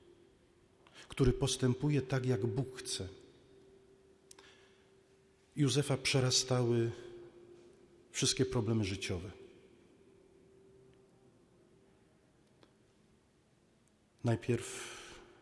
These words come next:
Bóg każe mu wziąć kobietę z dzieckiem pod swój dach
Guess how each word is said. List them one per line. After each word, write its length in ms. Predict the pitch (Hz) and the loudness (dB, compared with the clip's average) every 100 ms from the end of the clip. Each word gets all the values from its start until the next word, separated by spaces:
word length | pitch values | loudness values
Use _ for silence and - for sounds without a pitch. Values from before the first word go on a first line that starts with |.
| - 120 | -10 -2
Bóg 220 | 120 - | -2 -2
każe 280 | 123 110 110 | -2 0 0
mu 120 | 107 | -2
wziąć 640 | 98 110 110 - - - - | -2 -2 -2 -4 -8 -10 -6
kobietę 360 | 104 104 110 | -2 0 -2
z 40 | 113 | -2
dzieckiem 580 | 123 - - 101 95 92 - - | -2 -2 -4 -4 -6 -8 -14 -12
pod 140 | 107 - | -10 -8
swój 240 | - 104 | -6 -6
dach 360 | 98 98 - | -4 -6 -10